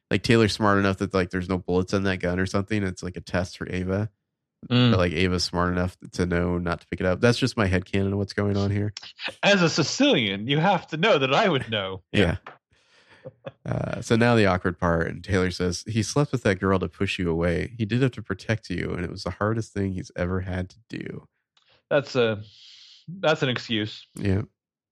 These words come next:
Speaker 1: Something was the hardest thing. Uh,
Speaker 2: Yeah.
Speaker 1: Ava says, "Protect me from what?"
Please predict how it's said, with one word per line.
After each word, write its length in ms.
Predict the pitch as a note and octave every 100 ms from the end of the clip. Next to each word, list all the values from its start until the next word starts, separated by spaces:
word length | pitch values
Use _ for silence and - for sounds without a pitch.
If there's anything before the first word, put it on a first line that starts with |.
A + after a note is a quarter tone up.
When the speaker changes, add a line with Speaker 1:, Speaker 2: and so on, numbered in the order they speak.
| _ _ _ _ _ _
Speaker 1:
Something 340 | - A#2+ B2
was 140 | E2+ D#2
the 80 | D#2+
hardest 340 | E2+ D#2+ -
thing. 220 | - F#2 G#2 _ _ _ _ -
Uh, 140 | - -
Speaker 2:
Yeah. 300 | D3 C3 F#2+ - - -
Speaker 1:
Ava 200 | - A2
says, 300 | G#2+ G2 F2+
"Protect 380 | - F#2 - E3+
me 80 | F#3+
from 320 | - F2 E2+
what?" 400 | G2+ E3 G#2 G1+